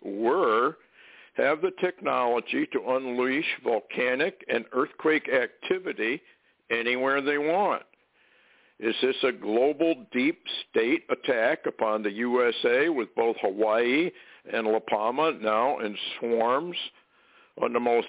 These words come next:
dangerous parts of both islands to split off and create tsunamis. And there's a feller on pet who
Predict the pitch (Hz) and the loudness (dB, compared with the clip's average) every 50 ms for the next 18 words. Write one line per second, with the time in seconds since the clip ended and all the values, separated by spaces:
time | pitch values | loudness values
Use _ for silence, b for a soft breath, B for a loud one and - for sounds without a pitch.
0 | - - _ 113 113 127 151 165 160 - 180 175 170 - - _ - - 202 202 | -6 -4 _ 0 2 2 2 0 0 2 2 2 2 -2 -8 _ -4 0 2 2
1 | 170 139 127 117 - - - - - - - _ 123 117 95 87 80 - 117 123 | 4 4 2 0 -2 -4 -10 -12 -12 -12 -8 _ -6 -6 -6 -10 -2 0 2 2
2 | 160 170 170 - - _ - 143 160 170 170 160 143 120 104 95 90 104 107 - | 2 0 0 -4 -6 _ -2 0 2 2 2 2 4 2 2 0 -2 -6 -8 -10
3 | - - b b b b b b b b - 117 110 - - - - - _ - | -10 -12 b b b b b b b b -6 -4 -4 -4 -6 -6 -8 -8 _ 0
4 | 135 143 147 143 139 151 156 160 143 120 101 98 - - - _ _ _ b b | 2 2 2 2 2 2 2 2 2 2 2 0 0 -2 -6 _ _ _ b b
5 | b b b b b b b 127 123 117 - - 127 127 135 143 143 - - - | b b b b b b b -10 -10 -8 -6 -4 -2 0 2 2 0 0 -2 -4
6 | - 131 123 127 131 139 147 147 139 120 95 - - - - - - - _ _ | -4 -2 0 0 0 2 2 0 -2 -4 -6 -8 -10 -16 -18 -18 -20 -20 _ _
7 | _ b b b b b b b b b b b b - 107 117 113 110 113 113 | _ b b b b b b b b b b b b -14 -8 -4 -2 0 2 2
8 | 113 113 117 113 117 113 104 117 107 - - - 123 143 170 165 160 156 131 117 | 2 2 2 2 2 2 2 0 -2 -2 0 0 0 2 2 2 2 0 0 -2
9 | 110 - - _ _ - 147 160 - - _ _ _ _ - - 131 123 117 113 | -2 -6 -12 _ _ -4 -4 -4 -4 -10 _ _ _ _ -14 -8 -4 -4 -2 -2
10 | 110 107 | -4 -6